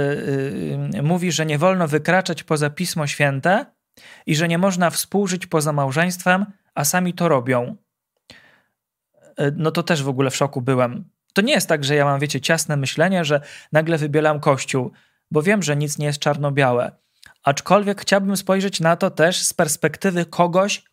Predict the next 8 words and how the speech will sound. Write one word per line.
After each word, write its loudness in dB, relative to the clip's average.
kto, 4
uwaga, 2
próbuje 0
interpretować -2
Słowo 0
Boże 0
i -4
nauczać. -4